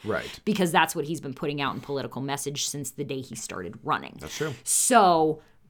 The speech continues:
Speaker 2: I think they wanted to retaliate. They wanted to be able to show their people that they had retaliated without escalating it to a point where it actually did lead into all-out war. The problem I have with that is that what we do know of Iran and everything that they have done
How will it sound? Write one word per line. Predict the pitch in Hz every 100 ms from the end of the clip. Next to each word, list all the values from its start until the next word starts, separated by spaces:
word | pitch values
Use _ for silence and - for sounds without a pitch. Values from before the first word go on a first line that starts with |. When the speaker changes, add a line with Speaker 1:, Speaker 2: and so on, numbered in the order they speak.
| - - _ _ _ 196
Speaker 2:
I | 254
think | 226 294 277 175
they | 160 196
wanted | 190 151 165 208 233 208 208
to | 226 190
retaliate. | 214 208 165 185 220 226
They | 165
wanted | 165 175 156
to |
be | 170
able | 151 147
to | 139
show | - - 147 160
their | 127
people | 117 160 185 190
that | 190
they | 190
had | 185 175
retaliated | 185 190 170 180 185 185 185
without | 151 131 - 147 160
escalating | 156 - 160 156 147 147
it | -
to | -
a | 139
point | - 143
where | 131 135
it |
actually | 135 135 - 143 143
did | 139 135
lead | 143 139
into | 135 -
all-out | 117 110 85
war. | 101 113 - - - -
The | 147
problem | 175 180 208
I | 175
have | 165 143
with | 139
that | 180 208 180
is | 143
that | 139 151
what | 143
we | 147
do | 139 156 185
know | 151
of | 139
Iran | 135 131 131 127 135 139 -
and | 156 151
everything | 143 147 147 139
that | 123 110
they | 135
have | 120 151 175
done | 131 123 127